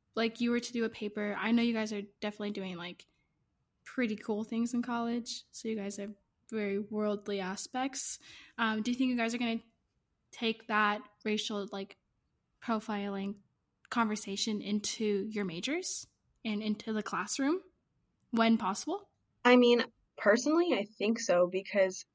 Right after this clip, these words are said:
Speaker 2: I, it's, it's such a big issue now. And I feel like it's, it's always been an issue where, like,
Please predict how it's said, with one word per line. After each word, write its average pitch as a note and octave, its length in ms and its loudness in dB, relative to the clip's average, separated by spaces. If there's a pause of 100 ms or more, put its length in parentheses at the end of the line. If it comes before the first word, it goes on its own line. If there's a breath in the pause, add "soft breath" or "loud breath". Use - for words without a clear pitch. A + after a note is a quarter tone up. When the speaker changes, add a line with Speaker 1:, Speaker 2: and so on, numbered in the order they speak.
(140)
Speaker 2:
I, G3 400 8
it's, - 360 -6
it's A#3 180 -4
such B3+ 220 2
a F4 120 2
big G#3 240 2
issue G3+ 460 0
now. F3+ 500 0 (640 loud breath)
And G#3+ 140 4
I G#3+ 60 8
feel B3 200 8
like C4 140 8
it's, B3+ 180 4
it's B3 160 4
always C4+ 400 8
been F#3+ 220 2
an G#3+ 120 4
issue B3 600 4 (120)
where, G3+ 260 2
like, F3+ 320 6